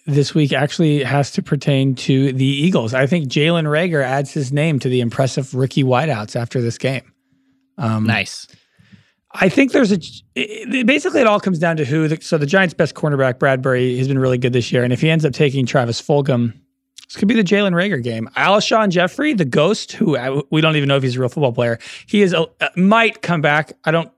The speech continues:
Speaker 1: buy that. I don't care about that. He's, like, made of glass at this point. Reagor was pretty good,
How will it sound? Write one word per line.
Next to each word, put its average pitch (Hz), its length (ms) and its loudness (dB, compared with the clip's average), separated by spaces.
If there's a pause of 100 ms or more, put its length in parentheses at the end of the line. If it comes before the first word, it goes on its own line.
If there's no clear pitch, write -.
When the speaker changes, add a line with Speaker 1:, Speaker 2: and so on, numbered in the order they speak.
Speaker 1:
buy 143 260 0
that. 147 200 2
I - 20 -2
don't 135 160 -4
care 139 160 -4
about 131 180 -6
that. 127 220 -4
He's, 143 180 -6
like, 120 180 -4
made 123 160 0
of 120 60 -10
glass 117 300 -4
at 120 80 -12
this 113 160 -8
point. 120 280 -4 (200)
Reagor 233 260 6
was 359 140 0
pretty - 200 0
good, 196 360 0